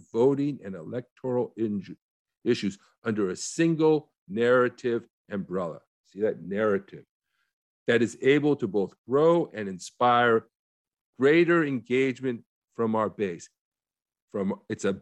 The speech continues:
base strategy. This is not a strategy to reach out to the middle of the country. It's a strategy to organize and, and align the base. And so,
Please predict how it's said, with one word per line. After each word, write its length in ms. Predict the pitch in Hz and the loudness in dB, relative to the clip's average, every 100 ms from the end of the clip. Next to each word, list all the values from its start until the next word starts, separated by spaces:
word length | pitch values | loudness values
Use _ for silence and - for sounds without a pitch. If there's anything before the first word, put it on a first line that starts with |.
| - | 2
base 360 | 147 165 156 | 6 6 2
strategy. 640 | - - 101 92 85 - 85 | -6 -4 -2 -4 -10 -18 -18
This 160 | 113 127 | -14 -14
is 160 | 107 | -12
not 380 | 107 120 143 147 | -6 0 0 0
a 60 | 135 | -8
strategy 720 | - - 135 131 127 120 120 | -12 -6 -2 -2 -4 -6 -10
to 100 | 113 | -10
reach 400 | 98 123 131 - | -4 -4 -2 -2
out 300 | 117 110 104 _ _ _ _ _ _ | -4 -4 -8 _ _ _ _ _ _
to 580 | - 123 123 120 113 110 - _ _ _ | -4 0 2 2 0 -2 -8 _ _ _
the 80 | 104 | -4
middle 380 | 98 101 127 131 | -2 2 4 2
of 80 | 113 | 0
the 60 | |
country. 580 | - - 98 - 90 82 | -6 -10 -10 -10 -14 -14
It's 160 | - - | -16 -18
a 80 | 85 | -18
strategy 840 | - - 123 131 131 120 117 113 _ _ - | -12 -4 -2 0 -2 -2 -6 -6 _ _ -18
to 120 | - _ | -18 _
organize 640 | 101 131 127 117 117 113 92 | 2 2 2 -2 -4 -4 -6
and, 220 | 85 87 - _ _ _ | -12 -14 -18 _ _ _
and 280 | 190 87 87 - _ _ _ _ _ | -10 -8 -10 -14 _ _ _ _ _
align 960 | 95 92 98 147 156 131 101 95 98 - _ _ _ _ _ _ _ _ _ _ - | -6 -2 2 4 4 2 -2 -6 -8 -12 _ _ _ _ _ _ _ _ _ _ -8
the 80 | 107 | 0
base. 640 | 123 104 85 - - - _ _ _ _ _ _ _ _ _ _ _ _ _ _ _ _ _ _ - | 2 2 -2 -12 -20 -20 _ _ _ _ _ _ _ _ _ _ _ _ _ _ _ _ _ _ -6
And 200 | 107 101 | -6 -4
so, 500 | - 117 110 104 | 0 2 4 0